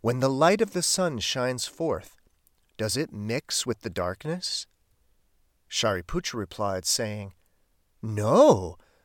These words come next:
when the light of the sun shines forth, it does not mix with the darkness." Vimalakirti said, "Why does the sun come to Jambudvipa?" Shariputra replied, saying, "It wants to eliminate darkness by illumination."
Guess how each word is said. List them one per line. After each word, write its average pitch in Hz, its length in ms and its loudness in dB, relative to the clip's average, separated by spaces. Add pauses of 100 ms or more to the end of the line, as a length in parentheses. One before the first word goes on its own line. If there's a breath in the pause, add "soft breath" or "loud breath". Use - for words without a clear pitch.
(160 soft breath)
when 117 160 -2
the 117 100 2
light 131 280 0
of 104 160 0
the 92 80 -6
sun 196 340 0
shines 82 400 -8
forth, 151 460 -2 (100)
it 127 160 -4
does 135 260 2
not 107 380 -2
mix - 400 -4
with - 140 -12
the 90 80 -14
darkness." 101 720 -6 (1040)
Vimalakirti 87 720 -4
said, 82 360 -8 (840)
"Why 85 340 -4
does 95 180 -8
the 107 120 -10
sun 127 300 -2
come 180 300 -4
to - 100 -8
Jambudvipa?" 87 840 -10 (920)
Shariputra 95 640 -2
replied, 135 420 0
saying, 139 380 0 (880)
"It 170 100 2
wants 151 300 2
to 151 160 0
eliminate 151 460 0
darkness 117 580 0
by 107 220 2
illumination." 131 840 -2